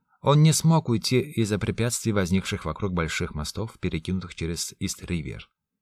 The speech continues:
Громадный водоворот, который бушующие потоки образовали над тем,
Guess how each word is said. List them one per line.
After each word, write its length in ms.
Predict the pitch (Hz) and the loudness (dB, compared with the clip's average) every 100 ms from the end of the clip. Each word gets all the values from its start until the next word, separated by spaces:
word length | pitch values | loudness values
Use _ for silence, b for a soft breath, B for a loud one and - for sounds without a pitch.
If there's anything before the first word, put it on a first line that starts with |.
| _ | _
Громадный 580 | - 110 113 110 107 110 | 2 6 6 6 6 6
водоворот, 480 | 104 104 110 117 90 | 6 4 4 2 0
который 440 | 90 85 90 87 | -2 0 0 0
бушующие 680 | 87 92 - 107 95 - 92 | 0 -2 -2 0 0 0 0
потоки 340 | 90 92 98 | 0 -2 -2
образовали 480 | 82 87 82 85 92 | -2 -2 -2 0 0
над 180 | 82 76 | -2 -4
тем, 340 | - 104 87 | -4 -2 -2